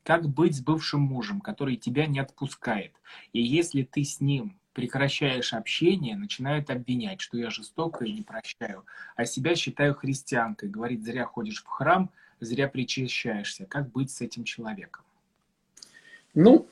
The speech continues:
Speaker 2: э, давайте, если есть там три минутки, да, по-, ответим так поглобальней.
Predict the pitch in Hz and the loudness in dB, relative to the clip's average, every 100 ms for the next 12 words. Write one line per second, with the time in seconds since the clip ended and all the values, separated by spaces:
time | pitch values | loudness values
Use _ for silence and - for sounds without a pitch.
0 | - - - - 135 127 120 117 117 117 | -16 -20 -20 -6 4 8 8 8 8 8
1 | 113 - - 120 - 196 - 123 120 - | 6 2 -10 10 12 12 10 8 8 -2
2 | - 160 131 135 151 185 - 123 - 139 | -4 4 8 8 10 8 10 8 12 12
3 | 147 147 127 - 113 139 139 117 113 113 | 12 12 12 6 4 6 6 6 8 6
4 | 107 - 113 107 - 151 - 110 - - | 4 0 4 4 6 6 6 -2 -2 -8
5 | 113 117 123 113 101 95 | 4 4 10 8 8 -2